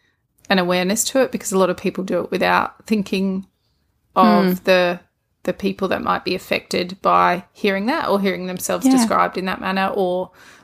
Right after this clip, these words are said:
Speaker 1: loved ones or friends or whatever it is, uh, what, whoever it is,
Speaker 2: Yeah,
Speaker 1: being
Speaker 2: exactly.
Speaker 1: described as a hoarder rather than a person that's suffering. Because, you know, there's a lot of other people that suffer with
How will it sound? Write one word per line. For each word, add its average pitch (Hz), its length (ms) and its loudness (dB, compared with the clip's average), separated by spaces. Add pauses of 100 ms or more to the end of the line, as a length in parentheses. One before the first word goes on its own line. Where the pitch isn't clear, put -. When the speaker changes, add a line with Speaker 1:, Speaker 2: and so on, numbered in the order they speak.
Speaker 1:
loved 196 260 2
ones 190 360 2
or 180 220 -6
friends 202 560 -2
or 190 140 -2
whatever 185 280 -4
it 185 80 -4
is, - 360 -8
uh, 185 200 -6 (180)
what, 214 280 -10
whoever 202 320 0
it 180 80 -4
is, - 420 -6 (460)
Speaker 2:
Yeah, 247 140 4
Speaker 1:
being 185 140 4
Speaker 2:
exactly. 180 80 0
Speaker 1:
described 196 340 0
as 180 100 -6
a 185 60 0
hoarder 180 300 -4
rather 208 260 -4
than 202 180 -8
a 196 60 -8
person - 380 -8
that's - 180 -12
suffering. - 480 -6
Because, 196 480 -2 (240)
you 220 60 -2
know, 202 100 0
there's 196 180 -2
a 220 40 0
lot 208 180 4
of 190 60 -4
other 208 180 4
people 196 300 -4
that - 160 -6
suffer - 460 -2
with 180 500 -4